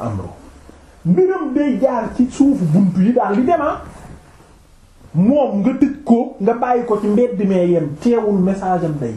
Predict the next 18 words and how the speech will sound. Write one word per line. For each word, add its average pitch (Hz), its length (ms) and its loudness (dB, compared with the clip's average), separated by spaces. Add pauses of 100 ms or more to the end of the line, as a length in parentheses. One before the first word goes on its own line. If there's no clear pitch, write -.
jàll. 98 180 -10 (1300)
Allahu 110 220 -8
akbar. 311 360 -12 (2500)
Al 156 140 0
haqqu - 400 -4
ma 156 320 0
qalahu 147 420 0
al 139 200 -2
a'da'u. 127 500 -2 (260)
Li 151 160 2
muy 190 220 0
nekk 190 300 -2
le 180 200 2
noon 180 340 0
le 175 60 0
plus 220 340 -2
mag, 196 200 -4 (1120)
moom, 180 400 -2